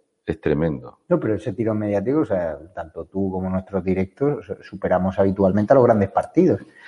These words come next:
Speaker 2: Es decir, hay una especie de desafección, salvo Vox, que ayer en el directo de Vox de Colón reunió más que todos los partidos juntos en, en YouTube, según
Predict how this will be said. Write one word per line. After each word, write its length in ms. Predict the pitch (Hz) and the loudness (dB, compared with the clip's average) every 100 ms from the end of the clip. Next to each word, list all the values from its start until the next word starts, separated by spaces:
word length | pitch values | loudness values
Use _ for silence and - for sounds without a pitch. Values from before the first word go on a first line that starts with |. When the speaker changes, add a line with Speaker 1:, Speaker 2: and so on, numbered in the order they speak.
| - 135 | -4 6
Speaker 2:
Es 100 | 143 | 6
decir, 320 | - 131 123 | 8 6 8
hay 180 | 117 131 | 8 8
una 140 | 147 | 6
especie 260 | 139 147 160 | 4 4 6
de 40 | |
desafección, 760 | 151 - 113 - 95 - 143 180 | 6 4 0 0 -4 2 2 4
salvo 280 | - 104 95 | 2 2 6
Vox, 440 | 117 151 - - - | 6 4 0 -16 -18
que 380 | - 90 87 - _ - | -4 -2 -2 -6 _ -2
ayer 380 | 90 87 101 107 | -2 2 4 4
en 100 | 107 | 2
el 100 | 98 | 0
directo 340 | 101 101 104 | 0 -2 -2
de 60 | 104 | 0
Vox 300 | 104 98 117 | 0 -2 -4
de 100 | 107 | -4
Colón 340 | 107 110 143 156 _ _ | -2 0 0 -4 _ _
reunió 400 | 104 104 107 117 | 0 2 4 6
más 320 | 113 127 151 | 8 6 4
que 160 | - 120 | 4 2
todos 200 | 95 123 | 6 4
los 100 | 123 | 6
partidos 280 | 123 117 117 | 4 2 2
juntos 320 | 123 117 135 | 0 -2 -2
en, 240 | 127 101 95 | -2 -4 -6
en 160 | 101 95 | -6 -4
YouTube, 340 | 92 185 190 | 0 -2 -2
según 400 | 98 95 92 | -4 -4 -4